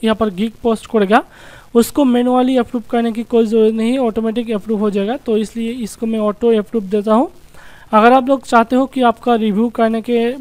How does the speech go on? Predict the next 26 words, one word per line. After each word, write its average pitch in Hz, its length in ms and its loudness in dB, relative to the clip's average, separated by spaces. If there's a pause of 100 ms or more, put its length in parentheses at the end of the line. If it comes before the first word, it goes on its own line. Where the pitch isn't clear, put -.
बाद 202 240 2
ही 254 160 -2
आप 226 240 -2
लोग 226 160 0
approve 220 340 -4
करोगे 220 260 0
तो 240 140 -6
इसको 247 380 -4 (440)
uncheck 220 380 -2
कर 214 160 2
देना, 190 240 -4
ठीक 247 180 -6
है। 294 60 -4
तो 285 140 -4
मैं 254 160 0
यहाँ 247 160 2
पर 233 160 -2
auto 220 300 -2
approve 214 320 -6
करता 220 220 -2
हूँ। 262 140 -4
उसके 226 220 -8
बाद 226 220 0 (120)
auto 247 360 -2 (480)
approve 233 400 -4
user 226 340 -2